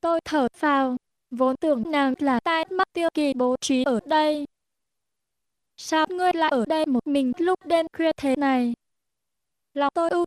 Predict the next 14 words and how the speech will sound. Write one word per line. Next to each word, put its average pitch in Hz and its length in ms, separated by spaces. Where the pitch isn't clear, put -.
phiền, 277 340
thấy 269 200
nàng 277 300
quanh 311 220
quẩn 254 280
ở 233 160
đây 311 220
lại 320 220
càng 277 300
không 330 200
vui, 330 360
giọng 294 240
nói 247 240
không 320 220